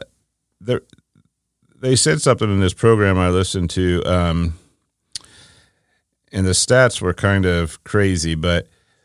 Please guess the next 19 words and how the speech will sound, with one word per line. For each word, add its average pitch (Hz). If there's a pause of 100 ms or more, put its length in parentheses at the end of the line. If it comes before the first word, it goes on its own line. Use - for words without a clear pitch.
(200)
today, 131 (340)
so 117 (560)
think 143
about 113
this, 98
uh, 101
a 85 (840)
few 143
centuries 120
before 104
Christ, 104 (280)
they 107
said 104
there 95
were 87 (840)
only, 101 (260)
er, 98 (120)
only, 95
but 80